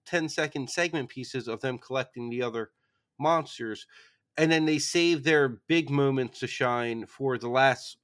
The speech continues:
fight, which is really an accumu-, a cumulative amount of, like, five to six minutes where they're fighting with the turtles and you're flashing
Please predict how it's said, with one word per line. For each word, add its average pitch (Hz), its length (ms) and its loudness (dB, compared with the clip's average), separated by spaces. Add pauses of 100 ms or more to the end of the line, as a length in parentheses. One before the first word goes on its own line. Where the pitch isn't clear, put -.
(120)
fight, 160 380 2
which 131 200 -6
is - 320 -6
really 147 360 0
an 131 80 0
accumu-, 147 520 -2 (420)
a 135 80 -2
cumulative 180 1200 0
amount 131 420 0
of, 117 180 -2
like, 120 220 -4 (220)
five 135 240 6
to 131 80 -14
six - 280 -6
minutes 143 600 -2 (280)
where 135 140 4
they're 127 140 4
fighting 120 420 0
with 117 140 -4
the - 60 -14
turtles 123 500 -2
and 117 140 -4
you're 113 100 -2
flashing 117 600 -2